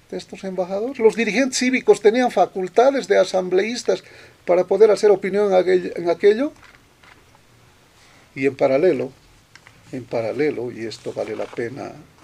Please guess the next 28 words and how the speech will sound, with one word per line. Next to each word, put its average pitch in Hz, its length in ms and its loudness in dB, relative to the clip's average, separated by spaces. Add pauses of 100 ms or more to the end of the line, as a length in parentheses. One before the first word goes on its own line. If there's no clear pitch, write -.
hacer 120 320 -10
hincapié, 117 680 -10 (2000)
y 135 100 -12
no 135 140 -6
es 135 100 -8
por - 200 -10
la 113 80 -6
lectura 113 380 -10
del 104 120 -10
oficialismo 117 560 -12
ni 110 80 -14
del 104 220 -10
gobierno, 107 420 -8 (1040)
estoy - 300 -6
seguro 151 340 0
que - 80 -12
ustedes 143 300 -6
han 139 100 -4
conocido 135 540 -6
un 131 100 -10
video 127 380 -2
difundido 123 640 -6
por 123 280 -4
el 110 140 -8
propio 127 560 -8
Camacho, 113 680 -12 (1500)
que 143 240 -4
habla 147 560 -2